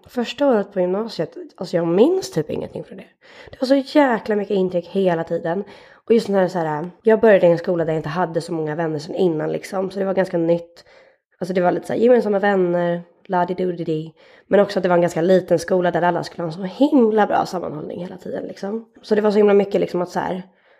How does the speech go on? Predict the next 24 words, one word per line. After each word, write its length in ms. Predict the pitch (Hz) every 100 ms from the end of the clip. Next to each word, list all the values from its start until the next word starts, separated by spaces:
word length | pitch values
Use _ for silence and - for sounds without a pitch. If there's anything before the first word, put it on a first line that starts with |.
| _ -
nu 160 | 214
ska 160 | 202 -
vi 120 | 196
bonda 480 | 185 196 190 185 175
socialt. 840 | 190 180 185 185 185 180 175 175 -
Och 100 | 165
sen 140 | 175
så 80 | 190
var 160 | 208
det 60 | 202
också 180 | 190 185
en 40 |
väldigt 200 | 175 -
ambitiös 460 | 151 151 - 160 160
skola 460 | - 190 185 185 196
jag 100 | 185
gick 220 | - -
på. 200 | 180 185 - _ - - _
Så 120 | - 196
det 80 |
var 60 | 185
mycket 240 | 180 190
fokus 420 | 190 196 196 175 -
på 320 | 160 156